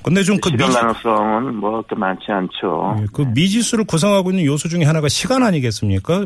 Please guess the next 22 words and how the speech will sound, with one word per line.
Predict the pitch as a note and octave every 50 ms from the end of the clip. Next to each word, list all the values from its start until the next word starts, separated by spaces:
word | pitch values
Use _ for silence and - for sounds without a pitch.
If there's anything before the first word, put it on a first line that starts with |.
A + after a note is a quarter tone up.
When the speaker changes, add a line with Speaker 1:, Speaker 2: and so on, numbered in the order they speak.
| -
Speaker 1:
만약에 | - - - F#3 A#3 B3 G#3+ F3 E3 D#3+
조기 | D#3 - - D3+ F3+ A3
대선이 | G#3+ A3+ - - G#3+ D#3
이루어진다면 | C3+ D#3 E3+ G3 F#3 E3 D#3+ C3
두 | - - -
달밖에 | C3+ G#3+ A#3+ G#3 A#3+ - -
안 | G2 G2
남는 | G#2 B2 D3 D3 C#3 C3
건데 | A#2 A2 G2+ F#2+ F2+ F2+ F2 F2 F#2 G2 F#2+ E2+ D#2 D#2+ - - - - - - - _ _
김종인 | - D#3+ G3+ A3+ A#3+ A#3 A#3+ B3 A#3
의원의 | F3+ D3+ E3 F#3 G3+ F3
이런 | C3+ F3 G#3 -
구상이 | - - C#3+ D#3+ - F#3+ G3 F#3+ F#3+ F#3
실현되기는 | - - A#3 B3+ B3+ A#3 A3+ F#3 F#3 E3+ C3
너무 | - D#3+ E3
촉박한 | D3+ - - - - A#3 - - A#3 A3+
거 | A3
아닌가요? | E3+ F#2+ F2+ A2 - - A2 C#3 - _ _ _ _ _ _ _ _ _ _ _ _
Speaker 2:
아니, | - C3 C3+ C3
근데 | - C#3 D3 D3 D#3+ C#3 C3 C3+ C#3 C3 C3 -
지금 | - - E3 D#3+ D#3 -
자유한국당은 | - C3+ C#3+ D3 D3 C#3+ C3+ C3 B2 - C3 B2 C#3 D3